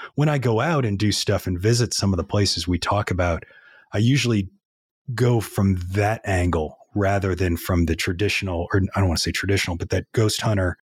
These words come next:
you know, tools and, and things of that trade. But the research phase,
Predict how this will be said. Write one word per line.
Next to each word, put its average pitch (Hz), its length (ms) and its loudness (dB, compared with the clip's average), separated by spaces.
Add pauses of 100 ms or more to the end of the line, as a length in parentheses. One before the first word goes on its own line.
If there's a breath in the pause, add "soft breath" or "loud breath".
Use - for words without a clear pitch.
(300)
you 95 80 2
know, 92 80 -2
tools 104 760 0
and, 87 280 -2
and 95 160 0
things 92 260 0
of 80 100 -4
that 85 200 -2
trade. 78 400 -6 (800)
But 117 140 -2
the 107 100 2
research 113 640 2
phase, 85 600 0